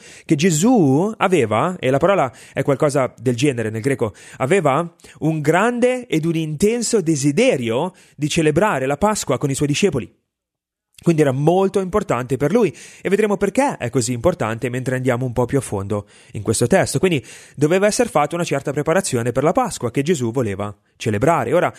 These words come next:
lasciate che vi dia un pochino il contesto, ok? I giudei avevano un anno pieno di feste speciali, festività. Non diversamente dai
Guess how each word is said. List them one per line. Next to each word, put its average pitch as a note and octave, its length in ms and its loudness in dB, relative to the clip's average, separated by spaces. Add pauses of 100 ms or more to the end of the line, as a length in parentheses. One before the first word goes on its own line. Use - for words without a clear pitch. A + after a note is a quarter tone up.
(200)
lasciate A3+ 300 -2
che F#3+ 80 0
vi D3+ 80 0
dia C#3 120 2
un B2+ 60 -4
pochino A#2+ 540 -4
il A#2 120 -6
contesto, G#2+ 480 -4
ok? A#2+ 320 0 (440)
I F#3+ 100 4
giudei F#3 640 2 (280)
avevano G3+ 420 2
un A#3+ 100 2
anno D3+ 300 0
pieno C#3+ 340 -2
di D#3 120 -2
feste A2 540 -4
speciali, B2 600 -2 (100)
festività. B2+ 640 -4 (520)
Non A#3+ 140 2
diversamente C3+ 680 0
dai G#2+ 340 -2